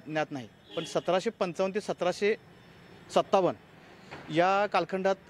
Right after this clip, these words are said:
अ, इंदोरच्या होळकर घराण्याकडून याला जीर्णोद्धारासाठी काही मदत निधी आला होता. या, या, या पाठीमागं पार्श्वभूमी अशी की अहिल्याबाई होळकरांचं, मल्हारराव होळकरांचं मूळ कुलदैवत खंडोबा आणि अहिल्याबाईंचं माहेरचं कुलदैवत ज्योतिबा.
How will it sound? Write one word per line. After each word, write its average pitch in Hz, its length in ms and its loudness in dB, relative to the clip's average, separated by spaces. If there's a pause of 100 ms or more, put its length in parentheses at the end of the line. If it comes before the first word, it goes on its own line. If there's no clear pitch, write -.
(120)
अ, - 180 -18 (920)
इंदोरच्या 180 800 2
होळकर 165 300 0
घराण्याकडून 175 440 -2
याला 175 220 2
जीर्णोद्धारासाठी 160 600 0
काही 160 320 -2 (140)
मदत 156 260 2
निधी 151 140 0
आला 120 140 0
होता. 101 180 -10 (640)
या, 151 60 2 (120)
या, 151 80 -2 (100)
या 165 60 4
पाठीमागं 196 340 2
पार्श्वभूमी 196 420 0
अशी 190 160 -4
की 226 340 -2 (120)
अहिल्याबाई 185 360 4
होळकरांचं, 196 580 0 (400)
मल्हारराव 165 340 2
होळकरांचं 202 420 0
मूळ 202 380 2
कुलदैवत 196 500 2
खंडोबा 180 340 2 (520)
आणि 190 340 -4 (180)
अहिल्याबाईंचं 196 600 4
माहेरचं 208 440 2
कुलदैवत 208 400 4
ज्योतिबा. 185 380 2